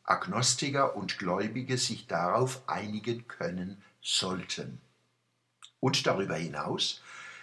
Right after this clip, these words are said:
gibt es nicht doch mehr, als uns Kosmologie und Evolutionstheorie erschließen können. Hier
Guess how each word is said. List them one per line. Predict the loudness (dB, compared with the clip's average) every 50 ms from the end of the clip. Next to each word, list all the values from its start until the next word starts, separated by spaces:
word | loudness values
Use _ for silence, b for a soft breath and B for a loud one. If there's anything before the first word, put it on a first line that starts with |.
| B B B B
gibt | 0 0 0 0 2
es | 2 2 4
nicht | 4 4 2 2 0 4
doch | 6 6 6 4 2
mehr, | 0 2 4 6 6 6 4 2 0 -4 B B B B B B B 2
als | 2 4 4 2 0 -2
uns | 2 2 2 2
Kosmologie | 4 4 4 4 4 4 4 4 2 2 0 0 -2 0 0 0 -2
und | -2 -4 -6 -4
Evolutionstheorie | -6 -6 -6 -6 -6 -2 0 2 2 2 0 0 0 0 0 0 -2 -4 -2 -2 -2 -2 -4 -4 -6 -6
erschließen | -4 -4 -4 -4 -4 -4 -4 -6 -6 -6 -10
können. | -10 -8 -8 -8 -8 -10 -12 -14 -16 -20 _ B B B B B B B B B B B
Hier | -6 0 0 4 4 4 4 2 -2